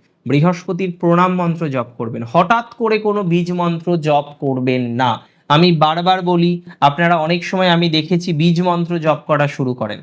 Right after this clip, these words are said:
কোনো একটা চ্যানেলে বা কোনো একটা ব্লগে, কোনো একটা জায়গায় আপনি বীজ মন্ত্র জপ করার হয়তো কথা শুনেছেন,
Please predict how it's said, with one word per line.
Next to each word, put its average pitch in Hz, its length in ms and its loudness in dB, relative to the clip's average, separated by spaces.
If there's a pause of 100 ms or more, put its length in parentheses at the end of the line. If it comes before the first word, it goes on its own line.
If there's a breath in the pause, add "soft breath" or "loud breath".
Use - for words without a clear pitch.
কোনো 165 160 0
একটা 170 220 -2
চ্যানেলে 165 480 -2
বা 156 140 2
কোনো 156 240 -6
একটা 156 480 -2 (100)
ব্লগে, 156 600 2 (200)
কোনো 156 180 -2
একটা 165 180 -2
জায়গায় 156 420 2
আপনি 160 220 -4
বীজ 156 220 -4
মন্ত্র 160 300 -4
জপ 147 260 0
করার 151 220 0
হয়তো 156 240 -4
কথা 147 240 0
শুনেছেন, 151 560 -2